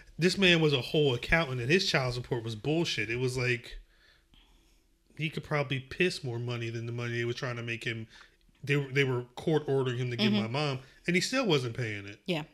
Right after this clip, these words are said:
Speaker 2: that's how my, my dad, they garnished his.
Speaker 1: Yeah.
Speaker 2: Um, but I, I wanna say it was something like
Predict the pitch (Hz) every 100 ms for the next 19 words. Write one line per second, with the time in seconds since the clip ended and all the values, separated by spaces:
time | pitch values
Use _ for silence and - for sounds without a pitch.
0 | - 190 214 185 - - 180 190 - 170
1 | 165 170 156 175 180 185 - - - -
2 | - 190 180 165 165 190 - 277 262 269
3 | - - 143 101 95 - _ - 175 170
4 | 165 160 151 143 180 - _ _ - 160
5 | - 180 170 156 - _ _ _ _ _
6 | _ - - - 165 160 175 196 - 165
7 | 143 170 170 - 160 175 175 156